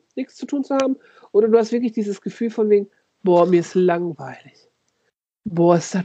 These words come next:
langweilig. Und wenn man permanent dieses Gefühl hat, da erschieße ich mich lieber. Geht gar nicht. Echt, also, Leute, erschießt euch nicht, wenn euch langweilig ist, ne? Natürlich nicht. <laughs> Aber deshalb, ne.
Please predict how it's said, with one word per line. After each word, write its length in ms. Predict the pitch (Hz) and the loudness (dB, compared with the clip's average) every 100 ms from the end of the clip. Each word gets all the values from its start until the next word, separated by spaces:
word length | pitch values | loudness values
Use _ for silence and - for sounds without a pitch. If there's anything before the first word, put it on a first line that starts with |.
| - | 0
langweilig. 600 | 190 190 214 175 151 156 | 2 2 0 0 -2 -2
Und 60 | |
wenn 100 | 160 | 0
man 120 | 151 | 0
permanent 420 | 147 214 220 175 170 | 2 4 4 2 2
dieses 240 | 226 294 | 2 2
Gefühl 320 | - - 233 | 0 -2 2
hat, 120 | 247 214 | 2 0
da 100 | 151 | -6
erschieße 420 | 92 - - 202 | -6 -4 -2 -2
ich 80 | 175 | -2
mich 140 | 170 160 | -2 0
lieber. 280 | 165 165 156 _ - | 0 -2 -8 _ -18
Geht 160 | - 156 | -16 -8
gar 180 | 151 165 | -6 -6
nicht. 220 | 143 - _ - - - - _ _ _ | -8 -14 _ -20 -20 -20 -20 _ _ _
Echt, 220 | 180 - | -16 -8
also, 220 | 147 143 - _ _ _ - | -6 -6 -10 _ _ _ 0
Leute, 300 | 233 202 214 | 4 6 4
erschießt 320 | 170 - 233 | 0 -2 0
euch 100 | 240 | 0
nicht, 140 | 240 214 | 2 0
wenn 100 | 196 | 0
euch 80 | |
langweilig 380 | 175 202 240 226 | 0 2 2 0
ist, 200 | 233 233 | -2 -6
ne? 120 | 185 | -8
Natürlich 260 | 185 180 180 | -10 -10 -2
nicht. 260 | 190 233 - - | 0 0 -4 -20
<laughs> 140 | - - | -20 -4
Aber 300 | 170 - 240 | -4 2 0
deshalb, 500 | 247 226 - 196 196 _ _ _ _ _ | 2 -2 0 0 0 _ _ _ _ _
ne. 240 | 156 151 | -10 -10